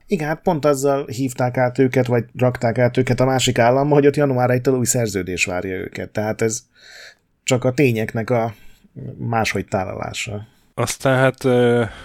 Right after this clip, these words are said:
Speaker 2: Activision <laughs> továbbra is. Egy, ö, volt, ugye Activision Blizzard, most már egy Christine nevű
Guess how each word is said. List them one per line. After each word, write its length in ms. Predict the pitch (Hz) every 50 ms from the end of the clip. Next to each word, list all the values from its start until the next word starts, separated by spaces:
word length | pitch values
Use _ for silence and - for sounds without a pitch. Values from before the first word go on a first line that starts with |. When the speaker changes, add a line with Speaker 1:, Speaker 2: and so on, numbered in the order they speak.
| - - - - - -
Speaker 2:
Activision 800 | - 101 98 - - - - 90 85 87 85 95 101 110 135 151 120 - -
<laughs> 140 | - -
továbbra 520 | - 120 110 - - 113 95 98 92 92 82
is. 240 | 95 127 147 - - - - - - - - - - - - - -
Egy, 380 | - 104 104 101 101 101 98 104
ö, 160 | 104 104 101
volt, 600 | 104 107 113 120 107 92 87 - - - - - - - - - - - - _ _
ugye 220 | - 101 95 101 98
Activision 400 | 101 - - 98 87 90 90 85
Blizzard, 540 | 85 85 82 80 85 82 82 101 117 117 104
most 280 | 92 87 80 - -
már 220 | 95 90 101 110 101
egy 160 | 92 87 -
Christine 440 | - - - - - - - 82 80
nevű 280 | 82 78 80 85 82